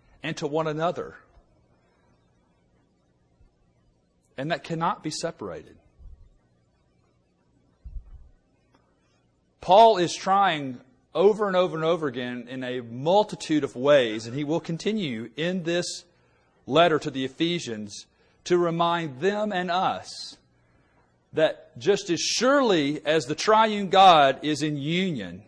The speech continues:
just as surely as Christ the man and the divine Son are in union,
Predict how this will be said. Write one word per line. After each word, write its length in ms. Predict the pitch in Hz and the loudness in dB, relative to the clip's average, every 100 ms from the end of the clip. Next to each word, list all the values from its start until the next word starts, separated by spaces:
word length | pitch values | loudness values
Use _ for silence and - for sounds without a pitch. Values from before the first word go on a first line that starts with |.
| - | -6
just 300 | - 185 185 | 0 -2 0
as 80 | 180 | -4
surely 520 | - 208 247 240 214 | -2 -2 0 2 0
as 380 | 170 170 147 - | 0 0 0 -6
Christ 560 | - - 202 208 190 139 | -6 2 4 4 0 -6
the 100 | 151 | -6
man 640 | 156 190 196 123 117 123 | -2 -4 -2 -4 -6 -8
and 120 | 135 143 | -8 -6
the 40 | |
divine 480 | 143 131 165 185 160 | -6 -2 0 0 -2
Son 600 | - - 190 156 110 113 | -6 -2 0 0 -2 -4
are 220 | 147 156 | -2 -2
in 220 | 156 143 | -2 -8
union, 640 | 139 156 190 208 113 82 | -8 -6 -6 -6 -10 -14